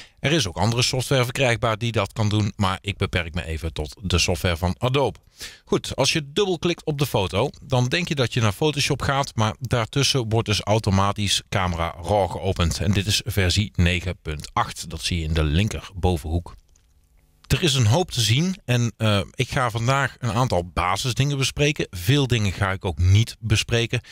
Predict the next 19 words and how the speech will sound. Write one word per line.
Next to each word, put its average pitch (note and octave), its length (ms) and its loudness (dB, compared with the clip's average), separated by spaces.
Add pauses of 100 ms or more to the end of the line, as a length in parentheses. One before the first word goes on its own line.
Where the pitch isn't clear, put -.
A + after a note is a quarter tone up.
(360)
Ehm, F#2+ 320 2
dat G#2+ 240 0
ga - 140 -2
ik F#2+ 100 -4
bewaren F2+ 580 0
tot E2+ 240 -6
een E2+ 240 0
andere E2 320 0
keer. - 260 -6 (640)
Linksboven D#3+ 680 0
zie A#2 140 2
je A2 100 2
een G2 140 -2
aantal F2 400 -2 (100)
tools F3+ 380 4
staan. C3+ 480 0 (100)
Rechtsboven G2 640 0
een F#2+ 120 6
histogram. G2+ 680 2